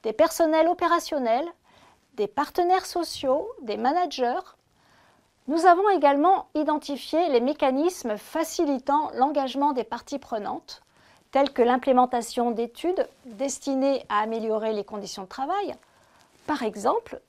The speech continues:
les études en lien avec les postures des personnels travaillant dans des crèches.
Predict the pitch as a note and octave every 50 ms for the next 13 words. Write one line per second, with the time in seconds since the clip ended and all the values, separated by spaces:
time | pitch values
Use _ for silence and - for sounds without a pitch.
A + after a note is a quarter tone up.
0 | _ _ - A3 A#3 G#3+ B3 D4+ D4 - - E4 E4 C4+ - - _ - C#4+ C#4+
1 | C#4+ C#4+ C#4+ D4 D#4+ E4 G#4+ A4 - - A3+ A3 A#3 A3 A3+ A#3 A3+ G#3+ - D4
2 | D#4+ C#4+ - - - - D4+ D4 C#4+ C4+ - A3 G3 F#3+ A3 D4 D4+ - D4+ C4+
3 | - - - C4 B3 B3+ B3 A#3+ A#3+ A#3+ - - A3 G3 G3+ G3 G3+ G3+ G3 F#3+
4 | F#3+ F#3+ F#3+ A3+ A#3+ A#3+ - - F4+ G4 - - - - -